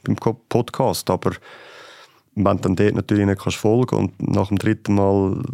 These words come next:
nachfragen, äh, vielleicht mal ein <laughs> schlechtes Gewissen hast und sagst, ja komm, jetzt lass ich's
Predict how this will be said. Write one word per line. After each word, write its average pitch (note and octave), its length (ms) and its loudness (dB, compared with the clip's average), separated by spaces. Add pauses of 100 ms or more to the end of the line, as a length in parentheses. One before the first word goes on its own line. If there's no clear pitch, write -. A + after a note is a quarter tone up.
(100)
nachfragen, G#2 760 2
äh, - 1120 -4
vielleicht G2+ 240 -2
mal G2+ 140 4
ein G2 80 2
<laughs> - 0 -
schlechtes - 460 0
Gewissen A2 360 2
hast G#2 180 2
und G2 120 -6
sagst, F#2+ 220 0
ja G2 100 0
komm, G#2 160 2
jetzt G2 160 0
lass G2+ 220 4
ich's F#2 260 0